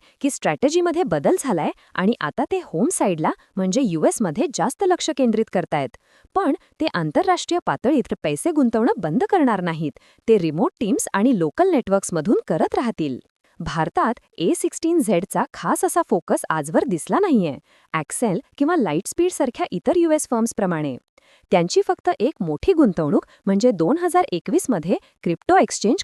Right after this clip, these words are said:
CoinSwitchमध्ये. त्यानंतर त्यांनी मोठी गुंतवणूक भारतात केलेली नाहीये. तर काय वाटतं तुम्हाला ए सिक्स्टीनच्या या डिनायलबद्दल?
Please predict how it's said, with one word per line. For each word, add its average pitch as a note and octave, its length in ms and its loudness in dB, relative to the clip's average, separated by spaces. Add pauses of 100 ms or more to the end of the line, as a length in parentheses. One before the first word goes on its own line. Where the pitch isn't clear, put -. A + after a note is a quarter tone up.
CoinSwitchमध्ये. F3+ 800 0 (480)
त्यानंतर C4+ 580 2
त्यांनी A3+ 220 2
मोठी G3+ 340 2
गुंतवणूक A3 480 2
भारतात F#3 360 -2 (100)
केलेली F#3+ 320 0
नाहीये. A#3 400 2 (580)
तर D4 160 6 (340)
काय G3 180 2
वाटतं F4 320 2
तुम्हाला G3+ 360 0 (300)
ए G#3 180 0
सिक्स्टीनच्या D4 560 0
या D4+ 100 2
डिनायलबद्दल? F#3 760 0